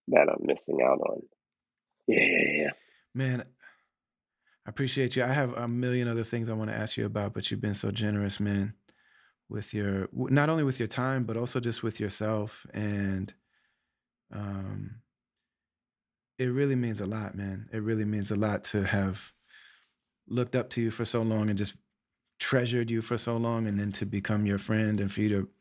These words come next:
Speaker 2: do this sh-, podcast and, uh, murder me on my own record and, um,
Speaker 1: Absolutely.
Speaker 2: you know what's funny about that verse? <laughs>
Speaker 1: Absolutely
Speaker 2: You know
Speaker 1: not.
Speaker 2: what's fun-,
Speaker 1: No, I, I disagree.
Speaker 2: what's hilarious about that Situated verse?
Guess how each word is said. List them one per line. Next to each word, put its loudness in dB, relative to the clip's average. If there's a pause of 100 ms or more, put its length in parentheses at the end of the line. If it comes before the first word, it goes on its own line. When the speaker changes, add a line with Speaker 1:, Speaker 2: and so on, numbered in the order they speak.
(640)
Speaker 2:
do 2
this 0 (100)
sh-, -6 (220)
podcast 2
and, -2 (760)
uh, -4
murder 2
me 2
on 2
my 2
own 2
record 2
and, 0
um, -2 (180)
Speaker 1:
Absolutely. 10
Speaker 2:
you 12
know 10
what's 8
funny -2
about -2
that 6
verse? 8
<laughs> -
Speaker 1:
Absolutely 10 (200)
Speaker 2:
You 12
know 6
Speaker 1:
not. -
Speaker 2:
what's 2
fun-, 4
Speaker 1:
No, 4
I, 2
I 0
disagree. -4
Speaker 2:
what's 6
hilarious 4
about 0
that 0
Situated -2
verse? -4